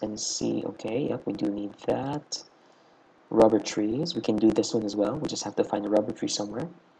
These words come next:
It's getting late at night. And we're gonna do a mining trip as well. This one. We already got tin ore, so what we need left are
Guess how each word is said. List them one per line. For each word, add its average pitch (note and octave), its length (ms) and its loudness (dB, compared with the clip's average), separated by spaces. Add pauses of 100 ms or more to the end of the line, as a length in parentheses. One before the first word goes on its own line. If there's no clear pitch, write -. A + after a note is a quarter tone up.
(180)
It's - 100 -14
getting G2+ 240 2
late G2 180 4
at - 100 4
night. C3+ 220 -2 (1600)
And A#2 180 4
we're B2+ 80 6
gonna E3+ 180 6
do E3 140 4 (220)
a - 40 -2
mining B2 400 4
trip - 220 -2
as - 160 -4
well. G2+ 400 4 (100)
This A#2 200 2
one. - 180 -4 (540)
We A#2 80 4
already E3+ 200 8
got C3+ 220 6
tin D3+ 200 6
ore, G#2+ 260 2
so - 180 0
what G#2+ 160 4
we B2 120 0
need A#2+ 240 -2
left G#2+ 440 2
are G2 280 -8